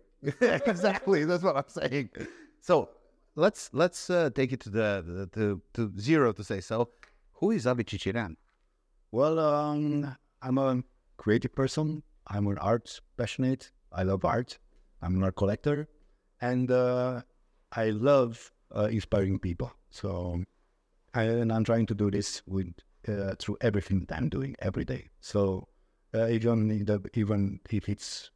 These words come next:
Speaker 2: through my advertising agency, even that is through our events or through music or through, uh, art, uh, my legacy on this world is to inspire people.
Speaker 1: Oh, you already do, but, uh, let the, let's, uh, tell people the secret.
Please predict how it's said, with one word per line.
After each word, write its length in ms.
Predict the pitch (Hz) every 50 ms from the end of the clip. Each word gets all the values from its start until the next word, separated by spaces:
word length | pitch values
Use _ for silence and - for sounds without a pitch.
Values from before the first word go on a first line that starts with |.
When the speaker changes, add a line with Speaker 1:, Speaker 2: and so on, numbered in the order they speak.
| _ _ -
Speaker 2:
through 360 | - 107 101 98 95 98 95
my 380 | 92 95 90 85 78 73 76 - -
advertising 540 | 113 104 117 98 - 110 110 101 107 104 101
agency, 560 | 104 104 98 101 95 - - 101 95 95 - _ _ _ _ _ -
even 400 | 104 101 98 101 104 98 98 95
that 200 | 98 92 90 85
is 200 | 90 90 87 -
through 260 | - - - 90 92 87
our 220 | 87 90 87 80
events 520 | 87 85 - 117 117 117 120 117 110 - -
or 240 | - 80 78 78 -
through 160 | - - 92 85
music 600 | 85 98 113 120 107 113 117 117 113 - - - - -
or 280 | - - 78 78 - _ _ _ _ _ _ -
through, 460 | - 98 95 87 82 85 85 82 - _ _ _ _ -
uh, 140 | 104 101 - -
art, 420 | - 101 120 127 135 127 - - - _ _ _ _ _ _ _ _ _ _ _ -
uh, 340 | 113 113 117 110 110 110 110
my 140 | 117 120
legacy 340 | 120 123 117 107 101 - -
on 140 | 107 101 98
this 120 | 95 87
world 220 | 101 101 98 95 90
is 200 | 92 - - -
to 60 | -
inspire 380 | - _ _ _ _ - _ _ _
people. 240 | _ _ _ _ _ _ _ _ _ _ _ _ _ _ -
Speaker 1:
Oh, 220 | 107 92 87 87
you 160 | 90 87 87
already 340 | 92 92 87 78 76 76 78
do, 220 | 76 95 90 80
but, 140 | 73 85 - - _ _ _ _ _ _ - -
uh, 80 | - -
let 320 | 90 104 123 120 - -
the, 100 | 107 87 - 90 85 80 85 - - - - -
let's, 380 | 95 107 - - - - - - -
uh, 140 | 85 90 92 - -
tell 200 | - 101 98 98
people 300 | - - 98 - - 82
the 60 | 78
secret. 420 | - - 113 101 - - 78 71